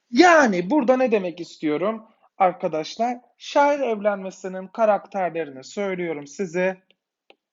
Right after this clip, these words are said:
Müştak Bey, Kumru Hanım,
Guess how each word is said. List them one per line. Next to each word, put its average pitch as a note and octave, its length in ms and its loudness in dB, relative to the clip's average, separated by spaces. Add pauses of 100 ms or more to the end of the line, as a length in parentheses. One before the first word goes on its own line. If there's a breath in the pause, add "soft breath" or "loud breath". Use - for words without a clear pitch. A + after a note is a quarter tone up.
(1700)
Müştak A#3 680 0
Bey, E3 500 -4 (2500)
Kumru A3+ 500 4
Hanım, E3 460 -4